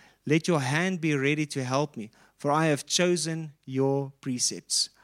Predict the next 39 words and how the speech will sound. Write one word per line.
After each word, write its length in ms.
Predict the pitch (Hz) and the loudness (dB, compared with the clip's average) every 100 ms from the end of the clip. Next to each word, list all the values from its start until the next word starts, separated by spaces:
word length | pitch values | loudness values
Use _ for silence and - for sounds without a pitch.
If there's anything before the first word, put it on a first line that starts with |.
| _ - | _ -4
I 80 | 139 | -4
have 140 | 123 | -2
longed 380 | 120 131 175 165 | 0 0 0 -2
for 140 | - | -2
your 140 | 151 131 | 0 0
salvation, 560 | 135 120 123 120 123 | -2 0 -2 -2 -4
O 40 | 117 | -4
Lord, 340 | 117 120 113 - - - - | -2 -4 -6 -16 -20 -20 -12
and 180 | 117 | -6
your 120 | 117 113 | -4 -2
law, 280 | 113 117 - - - | -2 -2 -4 -10 -8
in 160 | 135 | -4
your 200 | 127 131 | 0 0
law 200 | 123 120 | 2 0
is 140 | 117 117 | -2 -4
my 180 | 113 | -8
delight. 520 | 110 110 98 98 - - - _ _ | -6 -4 -4 -6 -12 -14 -20 _ _
Let 260 | 123 147 143 | 0 2 2
me 120 | 139 | 2
live 500 | 123 131 175 156 - _ _ _ | 4 4 2 -2 -14 _ _ _
that 160 | 123 85 | -10 -6
I 160 | 131 | -4
may 180 | 151 131 | -4 -4
praise 440 | 120 160 175 175 165 | -2 2 2 2 0
you, 260 | 175 170 - _ _ | 0 0 -4 _ _
and 140 | 120 | 0
let 180 | 120 131 | 0 2
your 100 | 127 | 0
decrees 460 | 113 - - 123 113 | -2 -6 -2 0 0
help 300 | 110 117 - | 0 -2 -4
me. 100 | 117 | -8
I 160 | 98 | -6
have 180 | 110 104 | -8 -8
gone 180 | - 113 | -6 -4
astray 360 | 110 - 143 139 | -4 0 0 2
like 260 | 123 113 | 0 -2
a 40 | 110 | -2
lost 400 | 117 127 - - | 2 2 2 0
sheep. 400 | - 143 143 | 2 0 -2